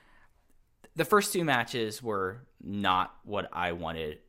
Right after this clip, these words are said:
out of D G U S A. And remember at the time being kind of frustrated with it, and then I really fast forwarded to the next three matches, which I gotta say, we had, we had two title matches and a three-way tag team elimination match. But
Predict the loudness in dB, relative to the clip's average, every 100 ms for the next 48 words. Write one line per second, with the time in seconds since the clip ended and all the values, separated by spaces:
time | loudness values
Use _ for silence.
0 | _ -8 -6 -6 -6 -6 -4 -6 -4 -6
1 | -6 -6 -6 -8 -6 -4 -2 -4 -4 -6
2 | -2 -4 -2 -4 -4 -4 -6 -6 -6 -4
3 | -2 -2 -2 0 0 0 -2 -2 -4 -6
4 | -6 -4 -4 -6 -8 -6 -2 -2 -4 -6
5 | -8 -4 -4 -6 -12 _ -20 _ _ -2
6 | 0 4 4 4 4 4 2 0 0 2
7 | 2 2 -2 -14 _ _ -2 -2 -2 -6
8 | 0 4 4 4 0 -2 -6 -6 -6 -8
9 | -6 -2 -2 -2 -2 -4 -4 -6 -6 -4
10 | -4 -4 -4 -2 -4 -4 -4 -4